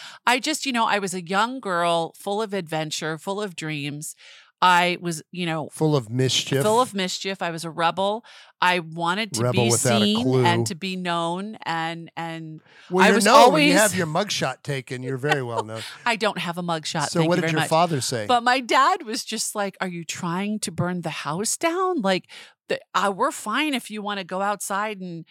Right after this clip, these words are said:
Speaker 1: you know, play war, do it,
Speaker 2: Beat
Speaker 1: but
Speaker 2: each
Speaker 1: <laughs>
Speaker 2: other
Speaker 1: they're
Speaker 2: with
Speaker 1: up.
Speaker 2: sticks.
Speaker 1: Like, no blood, no foul. But, like, this is flames in your mother's," it was always my mother's house,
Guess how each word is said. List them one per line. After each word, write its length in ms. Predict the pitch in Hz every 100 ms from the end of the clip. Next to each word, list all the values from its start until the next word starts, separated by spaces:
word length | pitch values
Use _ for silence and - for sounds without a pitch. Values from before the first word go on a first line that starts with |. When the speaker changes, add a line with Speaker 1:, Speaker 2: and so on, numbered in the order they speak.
| - - _
Speaker 1:
you 140 | 202
know, 180 | 208 175
play 300 | 147 - 214
war, 380 | 208 175 208 208
do 140 | 196 202
it, 160 | -
Speaker 2:
Beat 100 | 302
Speaker 1:
but 80 | 208
Speaker 2:
each 220 | 196 -
Speaker 1:
<laughs> 160 | - -
Speaker 2:
other 160 | -
Speaker 1:
they're 180 | - 202
Speaker 2:
with 60 | 285 247
Speaker 1:
up. 260 | 277 262
Speaker 2:
sticks. 460 | 269 262 196 - 240
Speaker 1:
Like, 200 | 262 214
no 220 | 240 254
blood, 320 | 254 262 254
no 180 | 240 220
foul. 420 | 214 285 339 240
But, 260 | 196 208 185
like, 180 | 214 196 165
this 360 | 185 302 -
is 160 | 220 -
flames 680 | - 220 254 220 151 - - -
in 160 | 208
your 160 | 208 196
mother's," 420 | 190 202 226 214
it 80 | - - -
was 100 | 170
always 180 | 202 185
my 140 | 190
mother's 300 | 175 156 147
house, 220 | 110 104